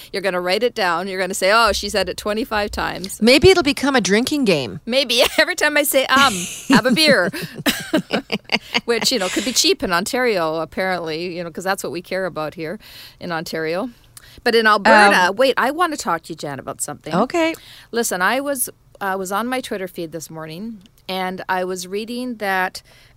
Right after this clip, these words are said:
Speaker 1: uh, Mike Morrison, who has Mike's Bloggity Blog, who is,
Speaker 2: Yes,
Speaker 1: who's
Speaker 2: I,
Speaker 1: just a
Speaker 2: I,
Speaker 1: really
Speaker 2: I
Speaker 1: great
Speaker 2: follow
Speaker 1: guy.
Speaker 2: him as well.
Speaker 1: Yeah, great guy. He posted that the U C P party had stopped the group of people that were going to be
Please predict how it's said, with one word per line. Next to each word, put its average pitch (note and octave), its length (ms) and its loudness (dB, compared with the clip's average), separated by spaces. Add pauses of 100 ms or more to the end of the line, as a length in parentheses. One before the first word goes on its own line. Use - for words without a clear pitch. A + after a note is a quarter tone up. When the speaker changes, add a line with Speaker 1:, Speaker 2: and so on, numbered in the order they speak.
Speaker 1:
uh, G3+ 160 0
Mike A3+ 340 -2
Morrison, G#3 460 -2
who F3+ 160 -6
has E3+ 280 -4
Mike's F3 280 -4
Bloggity E3+ 520 -4
Blog, D#3+ 420 -6
who D#3+ 180 -8
is, E3 120 -4
Speaker 2:
Yes, A3 200 4
Speaker 1:
who's - 80 2
Speaker 2:
I, G3 140 6
Speaker 1:
just - 120 0
a - 40 4
Speaker 2:
I, G3+ 80 6
Speaker 1:
really G3 180 0
Speaker 2:
I G3 60 0
Speaker 1:
great E3+ 140 0
Speaker 2:
follow F#3+ 140 4
Speaker 1:
guy. F#3+ 100 4
Speaker 2:
him E3+ 180 0
as E3 120 -2
well. F3 300 4
Speaker 1:
Yeah, F3 260 -2
great G#3+ 260 -2
guy. D#3+ 260 -4 (380)
He - 200 -6
posted E4 560 -2
that G3+ 420 -2 (360)
the G3+ 360 -4 (260)
U A3 200 -4
C A3+ 240 -8
P A#3 300 -10
party - 600 -10 (320)
had G#3 280 -6
stopped - 760 -2
the F#3 520 -8 (420)
group A3 260 -4
of G3+ 140 -8
people G#3+ 400 -8
that D#3+ 200 -4
were F3 100 -6
going F#3 320 -4
to G3+ 120 -8
be F3 500 -8